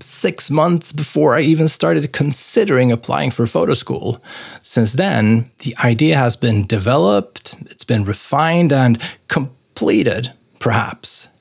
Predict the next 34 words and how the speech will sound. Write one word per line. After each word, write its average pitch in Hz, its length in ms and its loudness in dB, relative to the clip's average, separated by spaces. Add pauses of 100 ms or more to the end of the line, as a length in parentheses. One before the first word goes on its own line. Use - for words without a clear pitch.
(680)
During 196 360 4
the 196 80 2
last 220 320 0
year, 113 340 2
I've 127 80 2
been 127 140 2
taking 135 360 0
almost 127 480 2
daily 123 340 2
walks. - 640 -2 (300)
One 147 340 2
evening, 117 560 2
I 120 120 2
walked 123 480 0
past 143 400 -4
a 117 40 -2
playground 123 760 2
and 123 100 2
a 120 60 0
climbing 160 500 0
frame. - 460 -8 (420)
It 185 260 -8
stood - 460 0
out 160 320 -2
like 120 240 -2
a 120 60 -4
monolithic 127 920 2
sculpture, - 880 -2 (340)
contrasting 156 760 0
the 113 100 0
surrounding 127 680 2
nineteen 113 420 2
seventies 113 540 0
neighborhood, 123 760 0